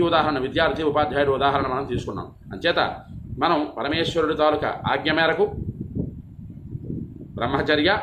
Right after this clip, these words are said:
గృహస్థ, వానప్రస్థ, సన్యాసాది ఆశ్రమాలు పాటిస్తూ చక్కగా ధర్మ, అర్థ, కామ్య, మోక్షములు అనేటటువంటి పురుషార్థములను సాధించాలని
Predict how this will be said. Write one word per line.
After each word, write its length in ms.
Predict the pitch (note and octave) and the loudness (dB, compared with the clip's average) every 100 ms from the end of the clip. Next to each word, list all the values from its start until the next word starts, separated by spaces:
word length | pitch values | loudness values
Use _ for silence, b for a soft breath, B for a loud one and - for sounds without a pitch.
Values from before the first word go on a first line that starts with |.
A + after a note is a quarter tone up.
| - G#2+ | -4 -4
గృహస్థ, 380 | A2+ D#3 - | -2 -2 0
వానప్రస్థ, 760 | F#3 - G#2+ B2+ D#3 D3+ D3 - - | -2 0 0 2 2 0 -4 -6 -6
సన్యాసాది 580 | - D3 E3 E3 D#3+ D#3 | -4 0 2 2 2 2
ఆశ్రమాలు 540 | C3 C#3+ D3 D3+ D3 C#3 - - - - - | 2 2 0 2 2 0 -4 -10 -16 -18 -6
పాటిస్తూ 420 | G#2+ - G#3+ F3+ G#3+ - - - - - _ _ _ _ - - - - - - - _ - - - - - - - - - - _ | -2 -2 0 4 2 0 -16 -20 -20 -20 _ _ _ _ -18 -16 -14 -14 -16 -18 -20 _ -16 -14 -14 -16 -16 -20 -20 -20 -20 -20 _
చక్కగా 340 | A#2+ - D#3 D3+ F#2+ - - - | -8 -2 2 2 2 -4 -16 -2
ధర్మ, 240 | C#3+ F3 F3 | 0 2 2
అర్థ, 440 | A#2+ C3 D3 D#3 D3+ C3 | 2 2 2 2 2 2
కామ్య, 280 | C#3+ D3+ B2+ C3 | 2 2 0 2
మోక్షములు 400 | F3 F3 D#3 D3 | 2 2 0 2
అనేటటువంటి 680 | D3 C#3+ C#3 C3+ B2+ F3 G#3+ - - - - - - - - | 2 0 0 0 2 2 2 -2 -12 -12 -14 -18 -20 -12 -2
పురుషార్థములను 720 | D#3 F3 F#3 - E3 D#3 C#3 B2 | 2 4 4 4 2 2 2 2
సాధించాలని 600 | B2 C#3 C#3+ C#3+ D3 | 2 2 2 4 2